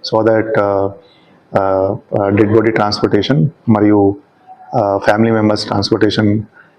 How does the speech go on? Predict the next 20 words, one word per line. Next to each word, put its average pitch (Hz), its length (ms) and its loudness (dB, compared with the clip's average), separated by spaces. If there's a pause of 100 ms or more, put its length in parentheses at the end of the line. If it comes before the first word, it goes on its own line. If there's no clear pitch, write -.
(160)
ఏమేమి 113 200 2
సాయం 104 240 0 (120)
చేయాలి, 101 440 2 (380)
ఆమ్, 101 440 2 (180)
మన 107 120 2
సైడ్ 107 240 0
నుంచి 104 180 2
చేయడం 101 280 2
జరుగుతుంది. 101 540 0 (540)
అక్కడ 113 180 2
నుంచి 123 280 2
కూడా 117 200 4
అంబులెన్సెస్ 107 520 2
ఉంటాయి, 101 280 0
మన 107 140 0
సైడ్ 104 220 -2
నుంచి 104 240 -2
కూడా 101 140 2
అంబులెన్సెస్ 98 420 2
ఉంటాయి. 95 340 -2